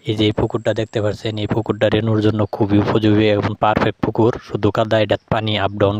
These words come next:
কম করে, এই জন্য এই পুকুরটাতে আমরা রেণু ছাড়বো। সঠিক নিয়মে কিভাবে পুকুর প্রস্তুতি করতে হয় শিং,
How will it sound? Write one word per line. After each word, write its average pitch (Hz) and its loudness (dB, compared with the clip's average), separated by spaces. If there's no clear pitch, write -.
কম 107 2
করে, 104 2
এই 104 2
জন্য 107 0
এই 101 0
পুকুরটাতে 107 0
আমরা 107 0
রেণু 104 0
ছাড়বো। 107 2
সঠিক 120 -6
নিয়মে 113 -2
কিভাবে 107 2
পুকুর 120 -4
প্রস্তুতি 113 -4
করতে - -4
হয় 107 0
শিং, 107 -8